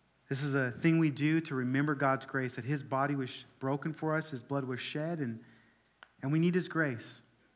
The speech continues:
The Bible says he pours out his grace to those that are humble. So when you humble yourself and receive him, the Bible says you are saved. If you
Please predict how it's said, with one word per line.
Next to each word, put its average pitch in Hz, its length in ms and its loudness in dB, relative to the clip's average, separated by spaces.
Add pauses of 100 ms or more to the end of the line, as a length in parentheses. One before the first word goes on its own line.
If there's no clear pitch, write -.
(260)
The - 60 -6
Bible 143 180 2
says 147 200 -2
he 147 60 0
pours 160 300 0
out 151 140 4
his 127 120 -2
grace 143 360 -2
to 135 40 -8
those 135 200 -4
that 143 100 -6
are 139 60 -2
humble. 123 320 -4
So 117 100 -8
when 127 160 -2
you 151 100 -2
humble 170 300 0
yourself 180 500 0
and 139 80 -4
receive 165 480 -2
him, 190 400 0
the - 480 -12
Bible 143 140 0
says 143 240 -4
you 139 80 -4
are 143 80 -2
saved. 135 400 -4
If 123 140 -8
you 143 320 0